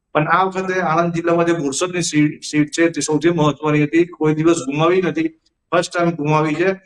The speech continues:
અને રમણભાઈ સોલંકીના નાયબ દ-, દ-, નાયબ દંડક બનાવ્યા. એના ફળ સ્વરૂપે એમને, એમની કામગીરી સારી જોઈ. બે અઢી વર્ષમાં પ્રજા વચ્ચે જાય છે અને પ્રજા તમામ સબ-, તમામ જે સમીકરણો પર પ્રજાના મુશ્કેલી છે, ઉકેલે છે અને સંગઠનમાં બહુ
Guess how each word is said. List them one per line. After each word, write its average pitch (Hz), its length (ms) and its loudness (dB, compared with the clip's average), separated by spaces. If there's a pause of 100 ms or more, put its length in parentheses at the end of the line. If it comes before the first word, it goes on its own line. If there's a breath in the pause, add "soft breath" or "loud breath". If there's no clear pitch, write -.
(260)
અને 156 140 -4 (400)
રમણભાઈ 170 320 2
સોલંકીના 160 500 -2
નાયબ 156 340 0
દ-, 147 360 -2
દ-, 147 80 -4 (200)
નાયબ 156 200 0
દંડક 147 340 -4
બનાવ્યા. 131 420 -2 (320)
એના 165 200 2
ફળ 175 180 -2
સ્વરૂપે 175 340 -4
એમને, 170 440 0 (520)
એમની 165 200 0
કામગીરી 170 440 0
સારી 165 320 2
જોઈ. 165 280 2
બે 170 100 0
અઢી 147 240 0
વર્ષમાં 151 360 -2
પ્રજા 143 240 0
વચ્ચે 147 320 -2
જાય 131 260 2
છે 151 160 0
અને - 540 -6
પ્રજા 160 260 0
તમામ 175 420 -4
સબ-, 151 280 -10 (360)
તમામ 170 280 0
જે 165 100 0
સમીકરણો 156 580 -2
પર 156 140 0
પ્રજાના 151 500 0
મુશ્કેલી 143 380 -2
છે, 170 100 2
ઉકેલે 165 340 0
છે 180 100 -2
અને 185 80 0
સંગઠનમાં 190 540 0
બહુ 180 100 2